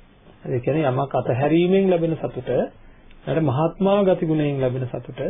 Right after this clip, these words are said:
සීලාදී ගුණධර්ම රැකීමෙන් ඔය ඔක්කොම ගත්තොත් කියනවා නෙක්ඛම්ම සෝමනස්සය කියලා. නෙක්ඛම්ම නිස්සිත සෝමනස්සය කියලා. ඉතින් ඒ පිළිබඳ කැමැත්ත අපේ හිතවල ඉපදුනොත් අපි හරිය ලස්සන ජීවිතයක් ගත කරන කෙනෙක් බවට පත් වෙනවා.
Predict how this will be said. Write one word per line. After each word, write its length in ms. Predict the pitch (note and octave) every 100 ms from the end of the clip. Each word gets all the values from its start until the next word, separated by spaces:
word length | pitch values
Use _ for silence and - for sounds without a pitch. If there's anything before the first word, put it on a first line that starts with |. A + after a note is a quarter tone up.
| A3
සීලාදී 540 | - C#3+ D3 C#3+ D3+
ගුණධර්ම 420 | D3 D3+ D#3+ F3 F#3+
රැකීමෙන් 420 | E3+ D#3 C#3+ D3
ඔය 120 | C#3
ඔක්කොම 680 | B2 - D#3 F3+ F#3+ G#3 A#3
ගත්තොත් 340 | D#3 - D3
කියනවා 300 | - B2+ G3+ - - - - - -
නෙක්ඛම්ම 540 | C#3 C3 - C#3 C#3+ G3+ -
සෝමනස්සය 600 | - B2+ A#2+ A#2 - - A#2+
කියලා. 280 | - A#2 - - - - - -
නෙක්ඛම්ම 500 | C3 B2 B2 C3 C3
නිස්සිත 380 | D#3+ B2+ - C3+ F3+
සෝමනස්සය 640 | D#3+ C3+ B2 G#2+ - A2+
කියලා. 200 | B2+ F3+
ඉතින් 220 | C#3+ E3
ඒ 160 | C#3 C#3+
පිළිබඳ 420 | D#3 D3+ D3+ E3
කැමැත්ත 420 | C3+ B2 B2+ -
අපේ 260 | - C#3+ C3
හිතවල 260 | B2+ C3
ඉපදුනොත් 440 | B2+ D#3+ D#3+ C3+ G3 - - - -
අපි 160 | - D#3
හරිය 240 | D3+ F3
ලස්සන 380 | F#3 C#3 - E3+
ජීවිතයක් 320 | D3+ C#3 D3+ D3+
ගත 140 | C3
කරන 240 | C3+ C#3
කෙනෙක් 220 | C3+ B2 C3
බවට 240 | A#2 -
පත් 180 | B2+ -
වෙනවා. 220 | B2+